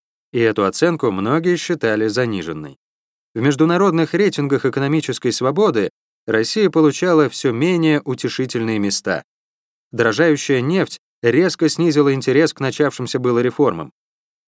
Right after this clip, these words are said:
На внешнеэкономическом фронте дела обстояли тоже не блестяще.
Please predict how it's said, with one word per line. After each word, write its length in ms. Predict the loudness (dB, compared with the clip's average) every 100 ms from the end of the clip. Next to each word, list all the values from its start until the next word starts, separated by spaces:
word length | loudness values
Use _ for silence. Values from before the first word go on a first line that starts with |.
| -4
На 120 | -2
внешнеэкономическом 960 | 0 0 0 -2 -2 0 0 -2 -4 -4
фронте 480 | -2 0 0 0 0
дела 280 | 0 0
обстояли 560 | 0 -2 0 2 4 2
тоже 460 | 2 2 2 2 0
не 160 | 0
блестяще. 680 | -2 -2 -2 -4 -4 -8 -16